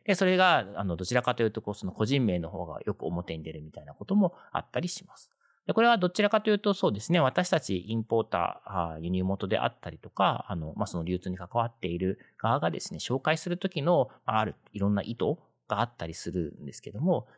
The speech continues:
なんかですね、まあ、ワイナリー名が、例えば、えー、まあ、なんて言ったらいいんでしょうね。こう、呼びにくいとか、<laughs> なんかすごい長いとか、まあ、そういった理由だったりとか、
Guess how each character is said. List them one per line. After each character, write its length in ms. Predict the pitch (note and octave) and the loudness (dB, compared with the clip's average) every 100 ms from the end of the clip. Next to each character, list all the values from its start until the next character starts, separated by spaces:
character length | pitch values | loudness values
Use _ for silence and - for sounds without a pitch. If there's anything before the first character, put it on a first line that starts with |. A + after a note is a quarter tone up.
| _ | _
な 60 | - | -4
ん 20 | |
か 60 | D#3 | -2
で 80 | A2 | -2
す 100 | D3+ | 2
ね、 80 | |
ま 120 | C3+ A#2 | 4 6
あ、 40 | |
ワ 100 | G#2 | 6
イ 60 | C3+ | 4
ナ 100 | C#3+ | 4
リ 140 | D#3 | 4
ー 40 | |
名 480 | C#3+ A#2+ G#2+ G2+ F#2+ | 4 6 6 6 4
が、 300 | A#2 B2+ E2 - - | 4 4 2 -4 2
例 80 | |
え 40 | F#3 | 4
ば、 200 | G#2 D2 _ _ _ | 4 -2 _ _ _
え 460 | F#2 D#2 - - - | -8 -8 -10 -18 -10
ー、 40 | |
ま 240 | F#2 C2+ - | -6 -6 -8
あ、 100 | - _ | -16 _
な 120 | - E2+ | -8 -8
ん 20 | |
て 60 | - | -10
言 60 | |
っ 20 | |
た 60 | - | -16
ら 40 | |
い 40 | B1+ | -14
い 0 | |
ん 20 | |
で 60 | - | -14
し 20 | |
ょ 60 | C2+ | -12
う 20 | |
ね。 180 | D#2+ F#2 _ _ _ _ _ | -14 -16 _ _ _ _ _
こ 160 | - E2+ | -8 -2
う、 60 | |
呼 60 | F#2 | 2
び 120 | G2+ | 4
に 140 | G#2 F#2+ | 4 4
く 140 | F#2+ | -2
い 80 | E2+ | -4
と 100 | - | -8
か、 220 | - - - A2+ - - | -14 -10 -4 -2 -2 -6
<laughs> 360 | - _ - | -16 _ -12
な 80 | - | -4
ん 20 | F#2+ | -2
か 40 | |
す 80 | - | 2
ご 120 | G2+ | 2
い 40 | |
長 240 | D#2+ E2+ F#2 | 2 2 0
い 60 | |
と 100 | - | -2
か、 220 | - - - _ _ _ _ | -12 -16 -20 _ _ _ _
ま 100 | B2+ | 0
あ、 20 | A#2+ | 2
そ 120 | D3 | 4
う 20 | |
い 40 | |
っ 20 | B2+ | 2
た 80 | |
理 180 | A#2+ A#2 | 2 4
由 80 | A#2 | 4
だ 100 | A2 | 4
っ 80 | A2 | 0
た 100 | C#2+ | -6
り 60 | |
と 120 | C#2 - | -6 0
か、 300 | D#3 G2 | 2 2